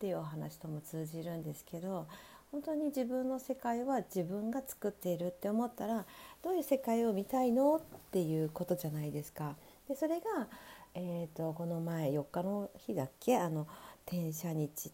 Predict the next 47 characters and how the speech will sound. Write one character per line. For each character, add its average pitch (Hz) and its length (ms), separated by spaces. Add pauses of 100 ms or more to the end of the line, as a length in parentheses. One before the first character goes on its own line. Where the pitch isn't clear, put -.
と 190 540 (300)
大 160 320
安 147 180
と 254 240
一 180 200
粒 156 140
万 147 260
倍 160 180
日 147 140
が 147 100
重 156 320
な 156 160
っ - 20
て 170 220
る 311 260
っ - 80
て - 60
い - 40
う、 147 40
そ - 140
の 185 120
最 160 300 (220)
大 170 280 (220)
吉 - 260
日 156 140 (220)
っ 262 100
て - 220
い - 40
う、 - 80 (280)
開 160 320
運 156 240
日 233 160
っ - 60
て - 100
言 208 80
わ 151 100
れ 156 80
て 175 140
た 160 140
日 160 160
に 156 180
ね、 269 100 (400)
お - 40
話 156 420
し 156 60
し - 20
た、 285 320